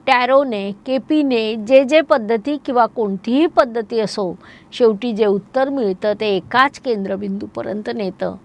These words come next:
कारण सत्य एकच असतं. मार्ग वेगळे असले तरी ध्येय तेच असतं. अंकशास्त्र हे केवळ भविष्य सांगण्याचं साधन नाही,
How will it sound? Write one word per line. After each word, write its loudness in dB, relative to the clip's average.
कारण 0
सत्य -4
एकच 2
असतं. -10
मार्ग 4
वेगळे 2
असले -2
तरी 0
ध्येय 0
तेच -2
असतं. -12
अंकशास्त्र 2
हे 2
केवळ 0
भविष्य 0
सांगण्याचं -2
साधन 0
नाही, -4